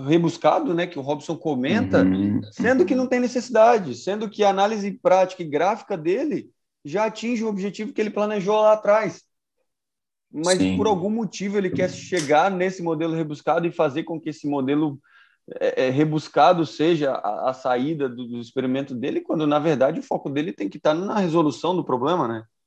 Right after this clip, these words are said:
Speaker 2: Sim. Tem muita gente viciada em, em fazer modelos preditivos e querer salvar o mundo, né, cara? E, e hoje, hoje, numa aula de,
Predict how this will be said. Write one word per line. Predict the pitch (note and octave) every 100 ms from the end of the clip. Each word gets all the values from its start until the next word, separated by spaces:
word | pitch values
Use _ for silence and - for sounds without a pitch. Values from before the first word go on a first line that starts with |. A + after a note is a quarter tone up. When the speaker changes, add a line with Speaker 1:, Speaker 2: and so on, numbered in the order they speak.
| _ _ _ -
Speaker 2:
Sim. | - G2 F#2 E2 - - - - - - - _
Tem | A#2
muita | A#2 A#2 B2 B2+
gente | G#2+ A2+ A2+ A2+ G#2+ G2 F#2 F2+
viciada | G#2 G2 - G2 G#2 G2+ F#2+
em, | F2+ F2 - -
em | G2
fazer | G2 G2 F#2 F#2 G2+ F#2+
modelos | G2 G2 F#2+ G#2+ G2+ F#2+ - - -
preditivos | G#2 A2 G#2+ G2+ - A#2+ G#2 F#2+ F#2+
e |
querer | - F#2+ F#2 G2+ G2+ F2 E2
salvar | - - F2+ F#2
o | G2+ G2+
mundo, | A#2 G#2+ F2+
né, | G2 G2+
cara? | E2+ E2 - - - - - _
E, | G2 F#2+ F#2 F#2 F#2 F2+ F2+ F2+ F2+ E2+ F2 -
e | F#2+ F#2+ F#2 F2+ F2 -
hoje, | G2 A2 B2+ B2 G2+ F2+ - _ _
hoje, | F#2+ G2+ A#2+
numa | A#2+ A2+ F#2+
aula | G#2 A#2 A2
de, | G2+ G2 F#2 F2